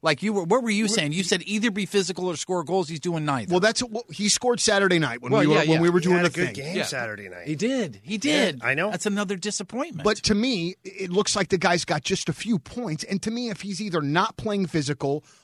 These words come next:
Speaker 2: or not getting some points, then w-, what is the unique part of his game that keeps him in the lineup every night?
Speaker 3: Well, a couple episodes ago,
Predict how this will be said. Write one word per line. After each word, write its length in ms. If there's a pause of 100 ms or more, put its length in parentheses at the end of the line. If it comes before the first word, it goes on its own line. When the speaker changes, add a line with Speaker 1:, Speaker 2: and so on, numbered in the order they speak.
(160)
Speaker 2:
or 140
not 340
getting 260
some 220
points, 480 (340)
then 240 (300)
w-, 460
what 240
is 120
the 120
unique 500
part 240
of 80
his 300
game 400 (220)
that 200
keeps 360
him 140
in 80
the 80
lineup 380
every 200
night? 240
Speaker 3:
Well, 140
a 80
couple 300
episodes 480
ago, 340